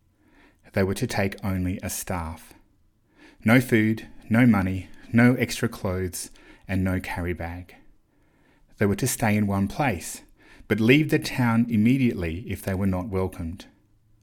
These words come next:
Jesus wanted the disciples to completely rely on God's provision and rely completely on Jesus' strength and authority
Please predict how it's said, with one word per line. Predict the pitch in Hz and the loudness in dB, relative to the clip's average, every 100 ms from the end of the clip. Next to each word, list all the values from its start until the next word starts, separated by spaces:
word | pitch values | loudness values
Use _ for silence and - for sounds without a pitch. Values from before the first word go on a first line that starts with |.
| _ _ _ - - | _ _ _ -20 0
Jesus | - 123 127 135 - | 6 6 6 2 2
wanted | 110 117 | 0 0
the | 117 | -4
disciples | 123 123 95 85 - 95 85 | -4 -4 -4 -4 -6 -8 -8
to | - 104 | -6 -4
completely | - 101 - 123 123 | -2 -2 0 0 0
rely | 113 107 98 | 0 0 0
on | 98 98 | 0 -2
God's | 98 92 92 | 0 -2 -2
provision | - 107 101 101 85 78 - _ _ _ - - - | -6 -4 -2 -2 -2 -6 -10 _ _ _ -20 -20 -4
and | 113 110 | 4 6
rely | 113 98 98 | 6 4 2
completely | - 107 143 147 92 | 0 0 2 2 0
on | 95 95 | 0 -2
Jesus' | 90 120 117 - | 0 0 0 -4
strength | - - 113 120 - | -6 0 2 2 0
and | 117 | -2
authority | 113 - 117 107 92 85 90 | 0 -2 -2 0 -2 -4 -6